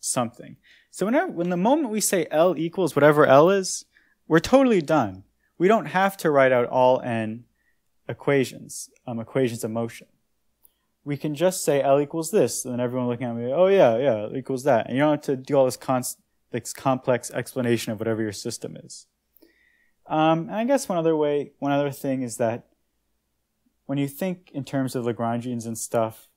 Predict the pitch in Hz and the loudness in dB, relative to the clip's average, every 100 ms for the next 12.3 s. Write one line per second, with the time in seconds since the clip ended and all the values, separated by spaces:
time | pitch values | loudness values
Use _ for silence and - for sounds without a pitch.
0 | _ - 127 151 160 147 123 - 131 123 | _ -14 -8 -6 -4 -4 -6 -6 -4 -4
1 | - 113 113 110 - 113 - 110 113 180 | -6 -6 -6 -8 -10 -12 -10 -10 -12 -20
2 | _ _ - 127 131 175 214 139 - - | _ _ -18 -10 -6 -2 0 -2 -4 -18
3 | _ _ _ _ _ _ 120 113 113 117 | _ _ _ _ _ _ -10 -8 -2 0
4 | 113 110 104 101 107 _ _ _ 104 101 | 0 0 -2 -4 -6 _ _ _ -14 -14
5 | 98 - - 139 120 101 101 - _ _ | -14 -18 -10 -6 -4 -6 -12 -20 _ _
6 | _ - 127 120 117 123 117 113 - - | _ -12 -6 -4 0 -2 -2 -6 -6 -12
7 | - - 135 _ _ _ _ _ _ _ | -14 -14 -16 _ _ _ _ _ _ _
8 | - 117 120 139 139 - 107 98 113 101 | -10 -6 0 0 0 -2 -2 -4 -10 -10
9 | 107 143 139 135 117 - 113 107 101 127 | -8 -6 -4 -2 -4 -4 -4 -4 -6 -4
10 | 123 117 107 107 - 104 - 76 147 _ | -2 -2 -4 -6 -10 -12 -12 -18 -20 _
11 | _ _ _ _ _ _ _ _ 139 135 | _ _ _ _ _ _ _ _ 2 4
12 | 135 135 143 | 2 0 -8